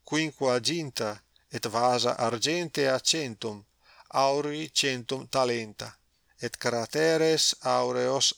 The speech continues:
viginti, qui habebant solidos millenos, et vasa aeris fulgentis optimi duo, pulcra ut aurum. Et dixi eis: Vos sancti Domini,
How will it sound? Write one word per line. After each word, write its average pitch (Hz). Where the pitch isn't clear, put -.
viginti, 170
qui 165
habebant 170
solidos 151
millenos, 131
et 135
vasa 147
aeris 131
fulgentis 165
optimi 151
duo, 117
pulcra 202
ut 143
aurum. 107
Et 143
dixi 151
eis: 127
Vos 151
sancti 147
Domini, 127